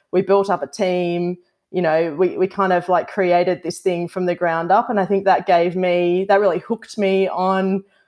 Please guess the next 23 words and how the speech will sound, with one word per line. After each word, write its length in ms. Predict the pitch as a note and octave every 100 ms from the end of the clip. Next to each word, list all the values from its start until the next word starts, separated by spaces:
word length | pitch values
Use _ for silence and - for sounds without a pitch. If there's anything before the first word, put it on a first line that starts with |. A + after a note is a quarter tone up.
| _ -
really 240 | F3+ A#3
entrepreneurship, 800 | E3+ - - F#3+ E3+ G#3 E3 C#3
I 100 | -
think, 380 | C3+ F3+ D#3 -
like, 140 | F3 -
the 120 | F#3
idea 320 | F3 E3+ E3
that 80 | D#3
you 140 | B2
can 100 | -
build 300 | F#3 F3+ E3+
something 280 | F#3 C#3+ D#3+
yourself 540 | E3 D#3+ G3 E3+ E3 F#3+
and 140 | E3+
you 80 | F3
can 260 | F#3 F3
corral 420 | F3+ G3 E3 D#3+ E3
people 320 | G3 F#3+ E3+
around 360 | E3+ F3 F3
it 160 | F3 E3
and 160 | F3 F3
you 80 |
can, 320 | - F#3 E3+